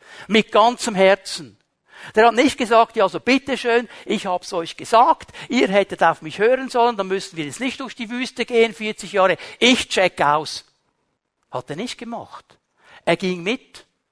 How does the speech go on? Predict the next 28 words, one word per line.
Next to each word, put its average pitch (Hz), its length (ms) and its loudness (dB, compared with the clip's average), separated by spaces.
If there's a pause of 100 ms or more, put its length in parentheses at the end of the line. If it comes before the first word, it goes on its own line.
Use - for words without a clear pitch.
(300)
Und 196 100 0
er 196 80 4
ging 185 360 -4
mit - 540 -4 (160)
als 170 220 -6
kompromissloser 185 960 -8
Nachfolger. 156 680 -8
Das 160 100 -20
ist - 60 -18
das - 160 -18
Zeugnis, 180 460 -8
das - 180 -18
Gott 160 220 -14
ihm 147 120 -16
gibt. 147 280 -14 (260)
Und 175 80 -16
ich - 80 -16
glaube, 190 260 4
was 220 240 0
wir 254 120 -8
brauchen 220 440 2
in 208 80 -8
unserer 170 320 -8
heutigen 196 400 -4
Zeit, 180 360 -2
sind 165 160 -14
kompromisslose 165 880 -10
Christen. - 480 -20